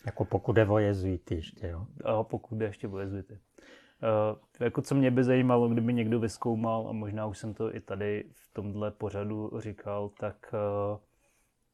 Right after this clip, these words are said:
Speaker 2: jsou ty cesty ve znamení kříže, čili
Speaker 1: Mhm, no.
Speaker 2: ty za-, zámořský misie,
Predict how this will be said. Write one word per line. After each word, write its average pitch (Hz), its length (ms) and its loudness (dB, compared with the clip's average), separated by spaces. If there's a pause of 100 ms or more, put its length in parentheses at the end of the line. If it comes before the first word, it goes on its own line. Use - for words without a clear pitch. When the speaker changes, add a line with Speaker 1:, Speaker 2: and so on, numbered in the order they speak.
Speaker 2:
jsou 113 180 -4
ty 113 120 -2
cesty 120 360 -2
ve 110 120 2
znamení 113 440 -2
kříže, 104 520 -4
čili 107 540 0 (180)
Speaker 1:
Mhm, 107 120 -12
no. 90 120 -4
Speaker 2:
ty 107 340 -2
za-, 110 320 -2 (140)
zámořský 107 600 -4
misie, 104 640 -2